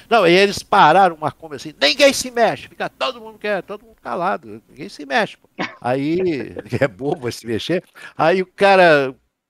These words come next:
"Documento," aí olhou, "É, você é gaúcho?" "Sou, sou de Santa Maria."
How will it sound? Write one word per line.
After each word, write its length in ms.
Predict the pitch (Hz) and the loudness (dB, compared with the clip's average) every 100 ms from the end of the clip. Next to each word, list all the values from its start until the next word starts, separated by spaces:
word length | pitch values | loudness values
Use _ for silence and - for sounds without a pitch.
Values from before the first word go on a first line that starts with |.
| _ | _
"Documento," 580 | 226 - 202 190 - 139 | -8 -8 -2 -2 -2 -8
aí 320 | 170 170 131 101 _ | -8 -8 -12 _ _
olhou, 420 | 139 127 147 143 _ _ | -18 -16 -16 -18 _ _
"É, 200 | 262 269 | -4 -2
você 120 | - | 0
é 20 | |
gaúcho?" 420 | 233 233 247 - - - | 0 0 -2 -14 -20 -14
"Sou, 160 | 156 | -14
sou 180 | 117 135 | -14 -18
de 100 | 110 | -20
Santa 240 | 147 135 127 | -18 -14 -10
Maria." 160 | 107 | -10